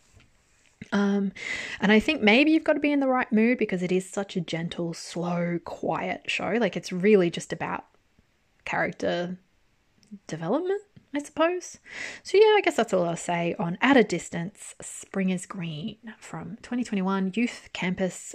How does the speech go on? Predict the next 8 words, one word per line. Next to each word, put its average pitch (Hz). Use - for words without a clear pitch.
romance 170
drama. 170
I 508
think 381
it's -
worth -
your -
time. -